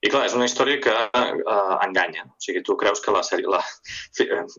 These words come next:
Fifty States of Fright continuarà amb el mateix ritme, eh, la mateixa estètica, la mateixa forma de narrar, i llavors ja en el segon episodi ja veus que no. I què, què és el que passa de Golden Arm? Hi ha una veu a, a, en off, no? Comença amb un narrador molt, molt profund i dius,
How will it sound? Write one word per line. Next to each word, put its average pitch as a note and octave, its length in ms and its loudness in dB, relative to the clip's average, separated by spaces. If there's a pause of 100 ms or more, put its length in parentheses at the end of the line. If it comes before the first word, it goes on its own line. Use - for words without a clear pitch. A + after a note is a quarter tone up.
(180)
Fifty - 300 2
States G#2+ 240 2
of G#2 120 0
Fright A2 220 2
continuarà G2 520 2
amb G2 80 0
el F#2+ 180 2
mateix F#2+ 340 0
ritme, B2 280 0
eh, F2 540 2
la D#2+ 80 2
mateixa E2 340 -2
estètica, - 600 2
la G#2 100 2
mateixa F2 560 0
forma F#2 280 2
de F2 60 0
narrar, G2 420 2 (400)
i E2+ 80 -4
llavors D#2+ 180 2
ja E2 120 4 (120)
en F#2 160 -4
el D#2 60 -6
segon E2 220 -2
episodi D#2+ 260 2
ja D#2+ 60 2
veus D#2 140 0
que E2 80 -4
no. D2+ 120 0 (480)
I G2+ 180 2
què, - 160 -4
què - 60 2
és A2 80 4
el C#3 80 2
que B2 100 4
passa B2 220 4
de A#2 100 4
Golden A2+ 300 4
Arm? F2+ 240 2
Hi G2 80 2
ha F#2+ 80 4
una F#2+ 180 2
veu F#2 240 4
a, F2+ 100 4
a, F2+ 380 2
en - 420 -4
off, B2 200 2
no? A2 160 0
Comença F2+ 380 0
amb F2+ 100 -2
un F2+ 80 -6
narrador F#2 500 2
molt, F#2+ 220 2
molt F#2+ 160 2
profund B2 440 0
i G2 40 4
dius, F2 240 0